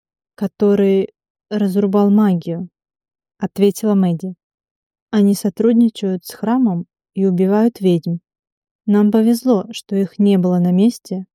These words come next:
в день нашего побега". "Откуда ты?" Я замолчала до того, как смогла закончить вопрос. Мэдди сильно трясло, и что-то мне подсказывало, что не только от холода. Мне стало стыдно от того,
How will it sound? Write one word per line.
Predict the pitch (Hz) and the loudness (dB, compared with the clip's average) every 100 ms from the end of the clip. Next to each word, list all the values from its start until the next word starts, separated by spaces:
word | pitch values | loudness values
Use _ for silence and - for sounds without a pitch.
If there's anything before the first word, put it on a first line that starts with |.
| _ | _
в | 190 | -10
день | 175 202 202 226 | -2 0 0 -2
нашего | - 196 170 - 196 | -4 -4 -4 -6 -6
побега". | 185 214 185 175 175 175 _ _ _ _ _ _ _ | -2 -2 0 -2 -6 -12 _ _ _ _ _ _ _
"Откуда | - - - 240 262 | -12 -6 -2 0 0
ты?" | - 262 247 240 _ _ _ _ _ _ | 0 2 2 0 _ _ _ _ _ _
Я | - 175 196 | -4 0 0
замолчала | 180 185 175 - 180 175 | 2 2 0 0 0 0
до | 170 | 0
того, | 175 170 170 240 - _ | -2 -2 -2 -4 -8 _
как | 196 185 | -6 -6
смогла | - 185 180 190 | -2 0 2 0
закончить | 214 214 185 185 202 - | 0 -2 0 0 -2 -4
вопрос. | 196 - 165 - - _ _ _ _ _ _ - | -6 -6 -10 -10 -20 _ _ _ _ _ _ -4
Мэдди | 190 196 208 254 | 2 2 2 0
сильно | - - 208 196 | -2 -2 0 0
трясло, | 175 185 - 185 202 - _ | -2 -6 -6 -2 -2 -4 _
и | - | -16
что-то | - - 208 202 196 | -14 -4 -2 2 2
мне | 185 | 2
подсказывало, | 175 180 - - 208 233 240 240 247 - _ _ | 0 -6 -6 -4 0 2 2 2 -2 -6 _ _
что | - - 208 | -20 -6 0
не | 196 190 | 2 0
только | - 180 165 214 | -2 -4 -2 -2
от | 214 | -4
холода. | - - 175 165 156 175 - _ _ _ _ | -4 -4 -2 0 -2 -6 -10 _ _ _ _
Мне | 202 196 208 | 0 2 2
стало | - 208 202 | 0 -2 -2
стыдно | 190 - 226 185 180 | -2 -2 -2 0 -4
от | 175 | -4
того, | - 180 196 254 | -4 -2 -2 -2